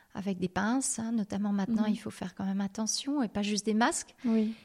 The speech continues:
Speaker 1: On les prend, on les, on les, les,
Speaker 2: Bravo.
Speaker 1: on les ramène aux poubelles pour les trier, et puis c'est, c'est notre petite contribution,
Speaker 2: Mhm.
Speaker 1: notre, euh, give back à cette nature qui nous, nous
Speaker 2: C'est ça,
Speaker 1: permet,
Speaker 2: hein.
Speaker 1: euh,
Speaker 2: Si chacun fait ça autour de chez lui, déjà, euh,
Speaker 1: Oui,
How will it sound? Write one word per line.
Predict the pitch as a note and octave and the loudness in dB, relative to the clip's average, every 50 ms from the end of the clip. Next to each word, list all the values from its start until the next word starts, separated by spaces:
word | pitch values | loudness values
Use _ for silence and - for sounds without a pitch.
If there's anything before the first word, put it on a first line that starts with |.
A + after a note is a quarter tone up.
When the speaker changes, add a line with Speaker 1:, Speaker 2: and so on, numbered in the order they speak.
| - - _ - | -20 -20 _ -10
Speaker 1:
On | G3 G3 G3 | -6 -4 -2
les | F#3+ F#3+ F#3 | -2 -4 -4
prend, | F#3+ - - C4 D4+ D#4+ D#4+ D#4 D4+ | -6 -6 -2 0 0 2 2 2 0
on | C#4 | 0
les, | A#3+ G#3 G3 F#3+ F#3+ F#3+ F#3 - G3 | 0 -2 -2 -4 -4 -4 -4 -4 -2
on | G#3 | -2
les, | G#3 G#3 G3+ G3+ | 0 0 0 0
les, | F#3 G3 G3+ G3 - - - | 0 0 -2 -4 -4 -6 -2
Speaker 2:
Bravo. | A3+ G3+ G3+ F#3+ G3 A3 A3+ A3+ A3 A3 | 0 2 2 2 2 2 0 0 0 0
Speaker 1:
on | A3 | -2
les | G#3+ G3+ | -2 -2
ramène | G3+ G#3+ G#3+ A3+ A3 G#3 G3+ | 0 0 2 2 2 2 0
aux | F#3+ | -2
poubelles | F#3+ - - G#3 A3 G#3+ G#3 | -4 -6 -6 -4 -2 -2 -2
pour | G#3+ - G3 | -2 -4 -6
les | F#3 F#3 F3 | -6 -6 -6
trier, | - - - G#3 F#3+ G3 G3+ A3 A#3+ B3 C4 B3+ G#3+ | -8 -8 -6 -2 -2 0 0 2 2 2 0 0 -2
et | G3 | -4
puis | - - - - G#3 | -8 -10 -10 -10 -8
c'est, | - - - - G3 F#3+ F3+ F#3 F#3 _ - - - - - - - _ | -8 -8 -10 -8 -6 -6 -6 -6 -8 _ -18 -20 -20 -20 -20 -20 -20 _
c'est | - - - A3 | -10 -4 0 2
notre | A3 A#3 A#3 | 2 2 2
petite | - - B3 B3 - A#3+ - | 4 4 4 4 2 -6 -4
contribution, | - A3+ G#3+ - - A#3+ G3+ F#3+ G#3+ A#3 A3 G#3 A3+ G#3+ A3 B3 C4 | -4 -4 -4 -4 -4 -6 -4 -2 0 0 0 2 2 2 0 0 0
Speaker 2:
Mhm. | C4 A#3 | 0 0
Speaker 1:
notre, | G3+ F#3 F3 - - - | -2 -4 -6 -10 -10 -8
euh, | G3+ F#3+ F#3 F#3 - - - - - - - - | -6 -4 -4 -6 -8 -10 -16 -20 -20 -14 -8 -2
give | F#3+ A3 C4 A#3+ G#3+ | 2 4 4 4 4
back | F#3 G#3 G#3 A3 A#3 - - - - | 4 2 2 2 0 -6 -12 -14 -8
à | - | -4
cette | - - G#3+ G3+ - | -2 -2 -2 -2 -2
nature | G3 G3 F#3+ - - A3 - - | -2 -2 -2 -2 -6 -12 -12 -10
qui | - - | -8 -8
nous, | G3 F#3+ F#3+ F#3+ F#3+ - _ _ _ _ - C4+ | -6 -6 -6 -8 -10 -12 _ _ _ _ -10 -6
nous | A3 G3 | -4 -2
Speaker 2:
C'est | G#3 G#3+ | -2 -2
ça, | G#3+ | -2
Speaker 1:
permet, | G3 G3+ - - | -2 -2 0 0
Speaker 2:
hein. | - G#3+ G#3+ G#3+ - F#3 | 0 0 0 0 -2 -4
Speaker 1:
euh, | F#3 | -6
Speaker 2:
Si | F#3+ - A#3 | -8 -6 -4
chacun | - - A#3 - B3 A#3 | -2 -2 0 2 2 2
fait | A3+ A#3 A#3 | 4 4 2
ça | - B3 A3+ A3+ | 4 6 4 4
autour | A3+ - - A3 G#3+ | 4 0 0 -2 0
de | G#3 G#3+ | 0 0
chez | - - A#3 G#3 | 2 2 2 4
lui, | G#3 G#3+ C4 C4 | 4 4 2 0
déjà, | C4 B3+ A#3 A3+ G#3+ A#3+ B3 A#3+ A#3 | 0 0 0 2 2 4 4 4 4
euh, | - C#4 C4 - - - | 4 4 2 2 -2 -2
Speaker 1:
Oui, | G#3+ A3+ A3+ G#3+ | 0 0 0 0